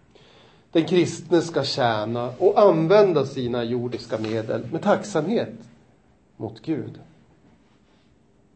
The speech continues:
Ska också tjäna troget. Jesus är inne på det.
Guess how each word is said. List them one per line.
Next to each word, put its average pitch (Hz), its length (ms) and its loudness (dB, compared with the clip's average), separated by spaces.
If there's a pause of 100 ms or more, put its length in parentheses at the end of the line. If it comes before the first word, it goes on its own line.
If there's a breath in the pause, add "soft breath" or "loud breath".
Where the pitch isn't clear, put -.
(840)
Ska - 160 2
också 214 320 6
tjäna 165 520 6
troget. 156 1080 -2 (320 soft breath)
Jesus 165 440 2
är 143 60 2
inne 120 240 0
på 120 140 -8
det. 113 240 -2